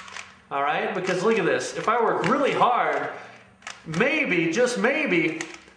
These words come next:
I can master this thing, and, and it'll all be solved and perfect. And look at that. I've got it all figured out. I deserve good things. Yeah. Well, see, here's the deal. You can fool some of the people most of the time.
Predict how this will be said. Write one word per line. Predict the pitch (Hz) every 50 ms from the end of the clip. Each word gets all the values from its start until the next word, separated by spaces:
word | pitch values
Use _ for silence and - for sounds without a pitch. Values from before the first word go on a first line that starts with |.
| -
I | - 180 214 -
can | - 202 185
master | 196 220 247 285 277 - - 202 175
this | 165 165 160 165 -
thing, | - 156 151 147 147 160 160 - - - - - - -
and, | 185 185 185 185 185 185
and | 190 190 196
it'll | 202 214 214 214 220
all | 233 233 269 226 233
be | 240 226
solved | - - 262 269 262 247 247 -
and | 175 165
perfect. | - 277 302 311 320 - 170 - 170 180
And | 208 262
look | 302 294
at | 247 185
that. | 143 127 117 - - - - - - - - - -
I've | 254 285 277
got | 277 277 262
it | 254 277
all | 277 277 277 277 277
figured | 302 294 277 285 285
out. | 302 311 285 - - - - - - - - - - - - _ _ _ _ - _ _ _ -
I | 247 277 285
deserve | 247 226 190 160 170 208 220 226 226 220 202 170 185
good | 202 202 196 202 -
things. | - 180 175 165 - - - - - - - - - - _ _ _ _ _ _ _ _ _ _ _ _ _ -
Yeah. | - - - - - - - - - - - - - - -
Well, | 196 214 214 - -
see, | - 226 202
here's | 226 240 - -
the | 214 175
deal. | 226 220 185 135 - - - - - - -
You | 226 285 311
can | 311 302 247 196
fool | - - 330 320 302 254 220 202
some | - - 254 262 262
of | 240
the | 220
people | 226 233 240 - 190 180
most | 180 190 208 202 208 -
of | 202 175
the | 175
time. | 175 180 180 170 147 127 - - -